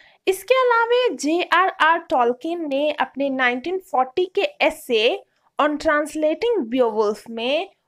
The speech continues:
ओल्ड इंग्लिश पोएट्री के कई फीचर्स को डिस्क्राइब किया है। तो भले ही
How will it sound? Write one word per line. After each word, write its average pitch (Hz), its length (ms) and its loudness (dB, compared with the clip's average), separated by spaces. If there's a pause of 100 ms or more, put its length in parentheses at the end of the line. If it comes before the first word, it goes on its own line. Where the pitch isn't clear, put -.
(120)
ओल्ड 403 400 2
इंग्लिश 320 380 -4
पोएट्री 269 520 -2
के 359 200 -4
कई 359 420 0
फीचर्स 294 680 -6
को 370 140 0
डिस्क्राइब 262 600 -2 (140)
किया 180 180 -4
है। 185 340 -8 (840)
तो 466 400 2
भले 285 380 -2
ही 440 220 2